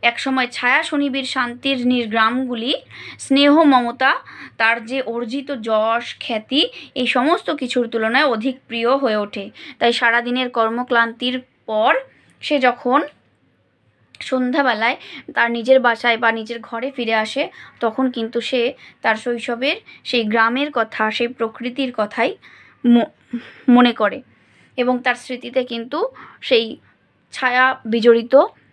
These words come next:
স্নেহ বিজড়িত সেই প্রকৃতি মাতার কথাই মনে পড়ে এবং প্রকৃতির স্নেহাঞ্চলেই কিন্তু সে ফিরে যেতে চায়।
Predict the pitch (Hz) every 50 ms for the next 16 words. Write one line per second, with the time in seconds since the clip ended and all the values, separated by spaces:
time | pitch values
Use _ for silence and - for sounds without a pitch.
0 | _ _ _ _ _ _ _ _ _ _ _ _ _ _ _ - - 269 269 269
1 | 269 254 311 320 277 277 240 240 226 226 226 - - 262 320 480 - - - -
2 | - - - 254 247 247 247 - 240 233 240 - 247 254 254 269 262 247 240 226
3 | 208 202 - 240 240 240 240 226 214 214 - - 269 254 240 - - - _ _
4 | _ _ _ 233 220 220 220 220 214 226 208 202 208 240 - - 220 220 220 220
5 | 214 - _ _ _ _ _ _ _ - 240 226 220 - 240 240 247 262 277 285
6 | 302 - - - - _ - - 254 247 247 240 254 254 254 247 247 226 220 226
7 | 240 247 247 233 226 233 240 - - 285 285 285 - 240 220 208 214 214 214 220
8 | 214 - - 214 202 185 196 214